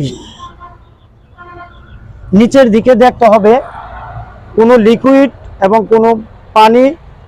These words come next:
বা তরল জাতীয় কোনো জিনিস পড়ে কিনা সেটা দেখতে হবে, এবং গাড়ির নিচে কোনো কিছু লুজ আছে কিনা, ইউ বোল্টের নাটসমূহ টাইট আছে কিনা ইত্যাদি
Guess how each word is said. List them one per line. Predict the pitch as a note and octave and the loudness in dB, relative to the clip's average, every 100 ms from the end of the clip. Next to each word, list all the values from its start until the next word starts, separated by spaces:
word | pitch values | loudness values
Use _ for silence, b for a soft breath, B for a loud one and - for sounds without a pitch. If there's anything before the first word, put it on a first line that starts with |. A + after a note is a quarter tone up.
| - | -2
বা | G3 - | -2 2
তরল | A#3+ B3 A3 | 4 4 4
জাতীয় | A#3+ A#3 G3 | 2 2 2
কোনো | G#3+ A3 | 0 0
জিনিস | A#3 A#3 - A3 | 0 -2 -2 0
পড়ে | A3+ A3+ | 2 2
কিনা | A#3 A3+ G3 - _ - | 2 2 0 -2 _ -4
সেটা | G#3+ G#3 A3+ B3+ - - - D#3+ | 0 2 4 2 0 -14 -8 -2
দেখতে | F#3+ - D3+ | 0 0 -4
হবে, | C3 - - - - - - - - - | -4 -6 -16 -20 -20 -20 -20 -20 -16 -2
এবং | F3 A3+ G#3+ | 0 2 4
গাড়ির | A3 A3+ A#3 | 4 2 0
নিচে | A#3 C4 C#4+ - - - - | 2 2 2 0 -10 -20 -4
কোনো | G#3+ A3+ G#3+ | 0 0 0
কিছু | A3 B3 F#3+ | 0 0 2
লুজ | G#3 A3 A#3+ | 2 4 2
আছে | - G#3 | 0 -2
কিনা, | A3+ A3+ A3 | 0 0 2
ইউ | G3+ A3 | 2 4
বোল্টের | A#3 A#3 - - - - A#3+ A#3+ G#3 | 4 2 -6 -20 -20 -4 -2 2 2
নাটসমূহ | G#3+ - A#3+ A#3+ A#3+ G3 | 0 0 0 2 2 2
টাইট | G#3+ A#3+ | 2 2
আছে | A3+ A#3 | -2 -2
কিনা | A3 A3+ A3 - - - - G#3+ | 0 0 0 -2 -6 -2 0 0
ইত্যাদি | G#3 A#3 G#3+ | 0 0 2